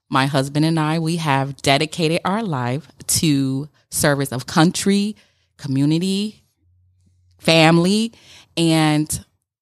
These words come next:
after successful military service and civil sever-, civil service, we are now going to help our community through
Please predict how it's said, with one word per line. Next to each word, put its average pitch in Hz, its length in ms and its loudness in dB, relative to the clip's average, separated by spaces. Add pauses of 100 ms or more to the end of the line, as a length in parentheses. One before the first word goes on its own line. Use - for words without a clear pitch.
(180)
after 147 760 -2
successful 143 840 -6
military 190 540 0
service 175 460 0
and 143 180 -2
civil 139 300 -4
sever-, 180 380 -2
civil 202 840 2
service, 185 800 0 (340)
we 196 160 2
are 165 140 4
now 156 400 4
going 160 360 0
to 160 160 -6
help 156 200 -4
our 156 140 -4
community 147 720 -2
through 143 440 -2